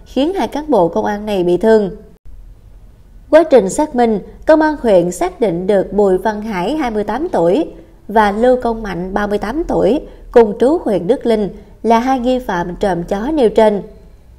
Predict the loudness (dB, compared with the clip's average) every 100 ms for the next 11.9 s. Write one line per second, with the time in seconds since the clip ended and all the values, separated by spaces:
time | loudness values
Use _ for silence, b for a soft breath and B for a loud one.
0 | -20 0 4 4 2 0 0 0 0 -2
1 | 0 0 0 -2 -2 -4 -2 -2 0 -2
2 | 0 0 -2 B B -4 -2 -2 -2 -2
3 | -2 -4 -4 -8 -8 -8 -4 -2 -2 -2
4 | -4 -4 -6 B B 0 0 2 2 2
5 | -2 -6 -6 -6 -4 -2 -4 -4 -6 -8
6 | -8 -6 -6 -4 0 0 -2 B B 0
7 | 2 0 0 2 2 0 B -8 -2 0
8 | 0 -4 -4 0 0 0 -2 -2 -4 -4
9 | -8 -20 -20 -20 -8 0 2 4 2 0
10 | -4 -6 -6 -4 -2 0 -2 -4 -2 -2
11 | -2 -4 -2 -2 0 2 2 0